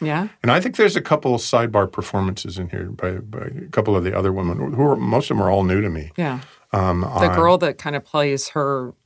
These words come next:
Speaker 1: protege,
Speaker 2: Yeah.
Speaker 1: um, was great.
Speaker 2: It's just, you can't take your eyes off
Speaker 1: Yeah,
Speaker 2: of her.
Speaker 1: and her,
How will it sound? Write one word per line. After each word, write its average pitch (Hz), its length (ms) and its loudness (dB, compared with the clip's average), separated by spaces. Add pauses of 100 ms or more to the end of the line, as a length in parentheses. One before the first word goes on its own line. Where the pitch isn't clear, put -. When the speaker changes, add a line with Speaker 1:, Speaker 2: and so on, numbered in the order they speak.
(140)
Speaker 1:
protege, 131 680 -2
Speaker 2:
Yeah. 92 300 2 (240)
Speaker 1:
um, 113 480 -8
was 123 220 -8
great. 123 420 -8
Speaker 2:
It's - 180 4
just, - 380 -2
you 107 60 0
can't 131 200 2
take 127 160 -2
your 110 160 2
eyes 113 240 2
off 92 180 0
Speaker 1:
Yeah, 120 120 -2
Speaker 2:
of 95 80 -10
her. - 100 -6
Speaker 1:
and 165 160 0
her, 147 120 -2